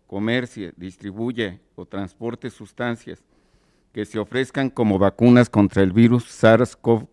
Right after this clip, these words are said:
covid diecinueve, falsificadas, alteradas, contaminadas o adulteradas,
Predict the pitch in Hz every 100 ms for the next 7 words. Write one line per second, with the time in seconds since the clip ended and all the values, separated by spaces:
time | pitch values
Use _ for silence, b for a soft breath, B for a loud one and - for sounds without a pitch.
0 | - 101 113 101 107 110 - 101 117 113
1 | - _ - 95 - 90 87 110 107 92
2 | - _ _ b b b b _ 98 98
3 | 104 107 110 101 - _ _ - 101 -
4 | 101 101 104 107 104 92 _ _ 98 85
5 | 92 - 104 107 101 90